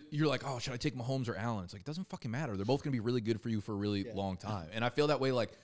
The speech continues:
Speaker 1: C J Stroud is Joe Burrow, just a, a little bit younger, maybe a little bit more upside. Who knows? But, like,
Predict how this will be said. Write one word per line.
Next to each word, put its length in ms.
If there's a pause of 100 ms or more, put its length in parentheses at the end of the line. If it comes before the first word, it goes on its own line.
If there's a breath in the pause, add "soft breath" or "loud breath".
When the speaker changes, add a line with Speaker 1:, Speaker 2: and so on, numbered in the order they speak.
(120 loud breath)
Speaker 1:
C 160
J 100
Stroud 340
is 120
Joe 180
Burrow, 380 (160)
just 180
a, 80 (140)
a 40
little 140
bit 140
younger, 340
maybe 240
a 60
little 120
bit 100
more 180
upside. 300
Who 100
knows? 260
But, 140
like, 260